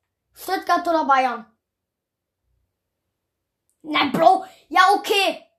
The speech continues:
Ja, okay, Digga, wahrscheinlich ist Stuttgart im Fußball besser als Bayern. Hä, Bro?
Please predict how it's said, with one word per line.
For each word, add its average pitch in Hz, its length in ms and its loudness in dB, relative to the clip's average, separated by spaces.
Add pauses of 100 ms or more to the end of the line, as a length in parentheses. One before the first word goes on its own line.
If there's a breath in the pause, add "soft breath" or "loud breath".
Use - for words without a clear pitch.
(160)
Ja, 359 180 6
okay, 440 320 -4 (100)
Digga, 370 220 6
wahrscheinlich 415 400 -6
ist 359 280 -8
Stuttgart 392 440 -6
im 349 100 -8
Fußball - 640 -12 (200)
besser 381 360 -2
als 339 440 -2
Bayern. 311 580 -4 (840)
Hä, 359 320 2
Bro? 381 320 0